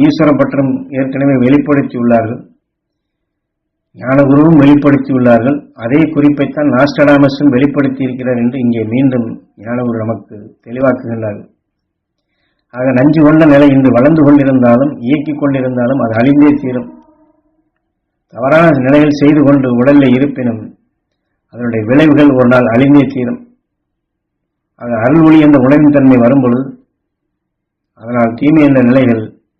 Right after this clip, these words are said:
நீக்கப்படும். தீமைகளை அகற்றும்படியாக தீமையற்ற உணர்வாக உயிருடன் ஒன்றிய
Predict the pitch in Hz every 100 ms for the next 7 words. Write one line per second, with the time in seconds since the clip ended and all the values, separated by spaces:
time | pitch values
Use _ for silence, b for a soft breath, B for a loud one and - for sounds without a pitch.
0 | _ 117 147 143 147 131 123 139 135 143
1 | 131 120 104 - _ _ _ _ _ _
2 | _ _ _ _ _ _ _ _ _ _
3 | _ 107 151 - 147 127 127 127 117 -
4 | - 143 156 156 143 160 139 143 139 127
5 | 127 120 139 139 127 131 127